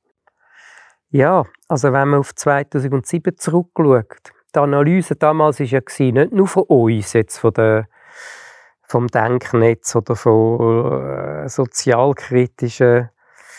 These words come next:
äh, Lü-, Ökonomen und Sozialwissenschaftlern, sondern durchaus,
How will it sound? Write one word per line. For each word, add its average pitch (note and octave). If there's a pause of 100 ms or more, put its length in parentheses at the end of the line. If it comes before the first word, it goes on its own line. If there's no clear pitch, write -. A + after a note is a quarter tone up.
(300)
äh, A#2
Lü-, -
Ökonomen C#3
und C#3
Sozialwissenschaftlern, D3
sondern B2+
durchaus, F3+